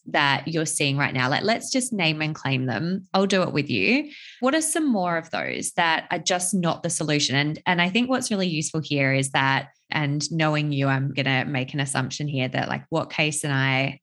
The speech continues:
we're not saying that pleasure isn't an amazing thing. We're not saying that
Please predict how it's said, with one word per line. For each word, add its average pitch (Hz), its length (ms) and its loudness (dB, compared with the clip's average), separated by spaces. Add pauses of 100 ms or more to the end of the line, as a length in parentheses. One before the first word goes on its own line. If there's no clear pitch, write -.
(140)
we're 170 200 2
not 156 320 0
saying 139 640 -2
that - 240 -4
pleasure 147 720 0 (100)
isn't 151 580 0 (420)
an 175 100 2
amazing 147 520 0
thing. 147 280 2
We're 147 120 2
not 151 240 -2
saying 147 460 0
that - 340 -2